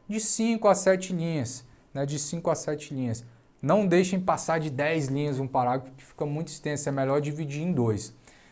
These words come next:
tá? Beleza? Tranquilo? Então, como nós estamos diante de uma questão que está exigindo conhecimentos do direito tributário, pessoal, nada melhor do que nós começarmos o nosso texto com uma oração conformativa,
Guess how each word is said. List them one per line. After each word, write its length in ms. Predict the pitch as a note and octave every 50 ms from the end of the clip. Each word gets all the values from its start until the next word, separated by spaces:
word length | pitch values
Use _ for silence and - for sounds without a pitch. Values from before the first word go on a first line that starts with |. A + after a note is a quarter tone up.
| - _ -
tá? 220 | C3 C3 D#3 E3+
Beleza? 480 | D3 C#3+ D3 C#3+ D#3+ G3+ G#3+ F#3+ G3 F#3
Tranquilo? 540 | F#3 E3 D#3 D#3+ G3+ A3+ B3 B3 A#3 A#3+ - - - - - - - -
Então, 540 | E3+ E3 - G3+ G#3+ A#3+ C4+ A#3 - - - - - -
como 320 | - A#3+ C#4 D4 D4 D4
nós 240 | B3+ A#3 A#3 A#3+ A3
estamos 480 | A#3 A3 - - - A3 G#3 G#3 G3 E3
diante 300 | D#3+ F#3+ F#3+ F#3 F#3 F3
de 80 | F3
uma 160 | F#3 F3+ F3+ F3+
questão 560 | F3+ F#3+ F3 - - - - D#3 D3 C3 B2
que 100 | B2 C#3
está 300 | C3 - - D#3+ D#3+ F3
exigindo 420 | F3+ F3 F#3 F3+ C#3+ D#3 E3 D#3
conhecimentos 540 | - - D#3+ D#3 - - D#3+ D#3 D3+ - -
do 100 | D#3 D#3
direito 320 | C#3+ C#3+ D3+ E3 F#3+ F3+ -
tributário, 520 | F#3+ E3+ D3+ C3 - - C#3 E3 F3 E3+
pessoal, 260 | - B2 - C3+ B2
nada 320 | B2+ C#3 D#3 G#3 G#3+ A3 G#3
melhor 300 | G3+ F#3+ D#3+ D#3 E3 F3
do 100 | E3+ -
que 160 | - F3 E3+
nós 220 | E3+ E3+ E3 -
começarmos 640 | - - F3+ F#3 F#3 E3+ - F3 D#3+ D#3 D#3 C#3 D3
o 40 | C#3
nosso 320 | C#3 C3+ C#3 - - E3+
texto 380 | - - - G3 G3+ G3 - - - - - - - -
com 220 | - - E3 F3 F3+
uma 240 | F#3 F#3+ F#3+ F#3+ F#3
oração 640 | F3+ F3+ F#3+ F#3 F3 E3+ E3 - - - F3 E3+
conformativa, 1300 | E3 - G3 A3 A#3+ A#3+ - - F#3 E3+ D#3+ D#3+ E3+ F#3 F#3+ F#3 - - - G#3+ B3+ C4 G3 D#3 A#2+ F#2+ -